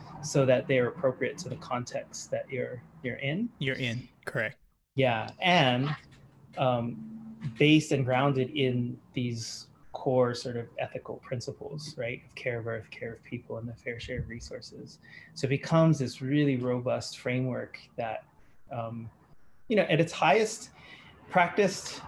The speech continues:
Speaker 1: um, at the highest level, um, it becomes a powerful framework for modern humans, contemporary humans, to begin to reconnect with our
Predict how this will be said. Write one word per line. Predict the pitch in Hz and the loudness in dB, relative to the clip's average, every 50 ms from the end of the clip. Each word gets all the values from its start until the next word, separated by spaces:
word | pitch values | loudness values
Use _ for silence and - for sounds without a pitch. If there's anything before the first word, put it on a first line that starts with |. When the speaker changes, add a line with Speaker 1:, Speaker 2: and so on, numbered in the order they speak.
| - - - | -14 -8 -2
Speaker 1:
um, | 165 151 147 147 139 135 135 131 131 127 131 127 - - - - - - - - - - - - - - - - - - | 2 4 4 6 4 4 2 0 -2 -2 -4 -6 -8 -14 -20 -18 -18 -18 -16 -14 -14 -12 -12 -14 -16 -18 -20 -20 -4 2
at | 156 147 143 143 - - | 4 4 4 4 4 2
the | 139 | 0
highest | 127 - - 147 151 151 151 147 - - | 2 4 4 6 6 6 6 4 2 4
level, | 139 127 131 131 139 151 170 180 185 - - - - - - - - - - - - | 6 6 6 6 4 2 2 0 -2 -6 -14 -20 -20 -20 -20 -20 -20 -20 -16 -8 -4
um, | 143 131 127 123 120 120 120 120 123 127 - - - - | -2 0 0 0 0 0 -2 -4 -6 -6 -10 -14 -6 -4
it | 160 143 - | -4 -2 0
becomes | 151 143 - - 143 143 135 143 | -2 -2 2 2 4 4 4 2
a | 147 | 0
powerful | - - - 143 131 135 143 143 170 151 | -2 -2 2 4 6 6 4 4 2 -2
framework | - - 147 135 135 135 131 131 - - | 0 0 0 2 2 2 0 -2 -4 -6
for | - - - - - 131 131 127 123 123 123 123 123 123 - - - - - - - - - - - - - - - - - - - | -12 -14 -8 -4 -2 0 2 2 2 2 0 0 -2 -4 -6 -8 -10 -10 -12 -12 -14 -16 -18 -18 -18 -18 -18 -18 -20 -20 -20 -18 -10
modern | - 147 127 135 139 143 147 151 143 | -4 0 2 4 6 6 8 6 6
humans, | 135 139 131 127 123 123 127 123 - | 6 4 4 4 2 2 0 -2 -4
contemporary | - - 139 - - 147 135 131 - 139 - | -6 -8 -6 -4 -2 -2 -2 0 -2 -2 -2
humans, | - 131 123 123 117 117 120 117 - - - | 0 0 0 0 -2 -2 -4 -6 -8 -10 -10
to | - - 127 | -8 -4 -4
begin | 127 131 123 135 127 131 | -2 0 0 2 2 0
to | 123 - 123 | 0 -4 -4
reconnect | 120 123 123 - - 127 120 117 - - - | -4 -4 -4 -4 -4 -2 -2 -4 -4 -6 -10
with | 127 117 - | -8 -6 -4
our | 123 117 117 120 - | -4 -4 -4 -6 -8